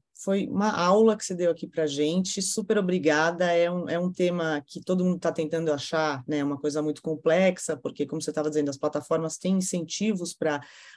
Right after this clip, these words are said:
manter coisas no ar e não pra censurar,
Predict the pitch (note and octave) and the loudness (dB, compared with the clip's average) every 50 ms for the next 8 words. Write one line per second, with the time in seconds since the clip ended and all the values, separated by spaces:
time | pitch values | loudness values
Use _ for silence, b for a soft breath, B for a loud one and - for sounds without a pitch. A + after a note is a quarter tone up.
0 | B - F#3 F#3 F#3+ F#3 F#3+ A3 A3+ A#3 A3 A3 - G3+ F#3 E3+ E3+ E3 D#3 D#3 | B 4 4 6 6 6 6 8 8 8 8 6 2 2 2 4 2 2 2 0
1 | D3+ D3+ E3 F3+ G3+ G3+ F#3 E3 D#3+ E3+ F3+ F#3 F3+ E3+ D3+ - - E3 D#3+ D3+ | 0 0 2 2 2 2 0 0 0 -2 -2 -2 -2 -2 -2 -2 -4 -4 -4 -4
2 | - - F#3+ F3 E3 D#3 D#3+ F3 G#3 | -4 -2 0 2 2 4 4 2 0